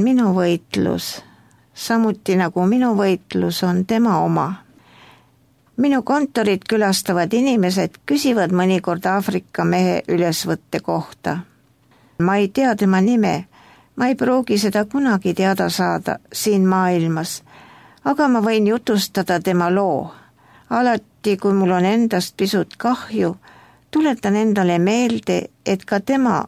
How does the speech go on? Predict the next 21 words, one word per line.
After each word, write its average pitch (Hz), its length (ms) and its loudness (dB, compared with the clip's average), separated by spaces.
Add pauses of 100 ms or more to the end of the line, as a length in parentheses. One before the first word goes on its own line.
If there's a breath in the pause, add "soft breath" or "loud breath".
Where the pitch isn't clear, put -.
on 180 220 0
Kristuse 185 680 -2
ihuliige, 185 840 0 (300 soft breath)
samuti 233 580 -2
nagu 165 280 -2
mina. 160 440 -2 (600 loud breath)
Ja 196 160 0
kõik 285 380 -2
ihuliikmed 190 1040 0
kuuluvad 175 560 0
kokku. 220 540 -6 (1120 loud breath)
Võib-olla 262 440 2
pole 226 300 0
sa 208 140 0
eriti 214 640 0
mõelnud 202 640 0
kirja 185 340 0
kohale 165 540 -2 (120)
Rooma 185 360 0
kaksteist 175 840 -4
neli 170 540 0